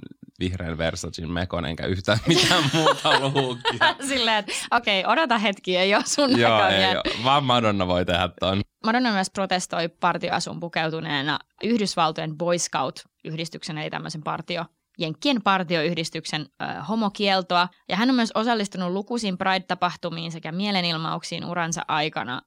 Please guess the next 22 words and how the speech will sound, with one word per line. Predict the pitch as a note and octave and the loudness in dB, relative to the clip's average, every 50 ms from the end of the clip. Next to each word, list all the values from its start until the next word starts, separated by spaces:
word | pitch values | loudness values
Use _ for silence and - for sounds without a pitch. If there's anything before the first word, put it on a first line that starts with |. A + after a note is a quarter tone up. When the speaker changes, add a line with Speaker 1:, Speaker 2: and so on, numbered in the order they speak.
| _ _ - | _ _ -4
Speaker 2:
Ei | F3 F3+ F3+ | 0 0 2
edes | E3+ E3 E3 - | 2 0 -2 -6
pysty | - E3 D#3+ - E3 | -8 -12 -12 -10 -8
luettelemaan | D#3 E3+ E3 D#3+ - D#3+ D3+ D3 D#3+ E3 D#3+ F#3 | -4 -2 -4 -2 -2 -4 -6 -4 -6 -6 -2 0
kaikkia, | - A#3+ A#3 A#3 - - F#3+ F#3 F#3 - _ _ G3 | 2 2 2 0 -2 -2 -2 -2 -2 -4 _ _ -6
mut | G3 - A#3+ | -4 -2 -2
ihan | A#3 B3 A3+ | -2 -2 0
vielä | G#3 G3 | 0 0
vuonna | G3 F#3+ F#3 F3+ | 0 0 0 0
kaksituhatta | F#3 F#3+ F#3+ - G3 E3+ - F3+ | -2 -2 -2 -2 -6 -6 -6 -6
yhdeksäntoista, | F#3 E3+ - E3+ D#3 D#3 D#3 E3 - - | -8 -8 -8 -10 -10 -8 -10 -10 -10 -10
kun | E3+ D#3+ | -10 -10
juhlittiin | E3+ E3+ E3 D#3+ D#3+ - - E3 D#3 D#3 D3+ F3+ _ - | -8 -8 -8 -10 -12 -10 -10 -10 -8 -8 -10 -14 _ -14
Stonewallin | E3+ - - F#3+ F#3 F#3 F#3 F3 E3 F3 E3+ | -10 -4 -2 -2 0 0 0 0 -2 -2 -2
juhlavuotta, | F3 F#3+ G3+ G3 G3 E3 D#3 D#3 D#3+ - - _ F3 F3 - _ _ _ | -2 0 0 0 0 0 2 0 0 0 -2 _ -6 -6 -6 _ _ _
niin | F#3 G3+ | -2 0
hän | A3+ A#3+ A3 | 2 2 2
esiintyi | A3+ A3+ A#3+ G#3 F#3+ F3+ | 2 2 2 0 0 -2
silloinkin | F3 F3 D#3+ D3 D3+ C#3+ - | -4 -4 -6 -6 -8 -6 -6
tässä | D#3 - D#3+ - | -6 -6 -8 -10
ikonisessa | - - - - - F3 - - - - - - B3+ | -10 -10 -10 -10 -10 -12 -10 -10 -10 -10 -6 0 2
yökerhossa, | C4 A3+ G3+ F#3+ F3+ F3+ E3 D#3+ D#3 - - | 2 2 2 0 -2 -2 -4 -6 -6 -6 -6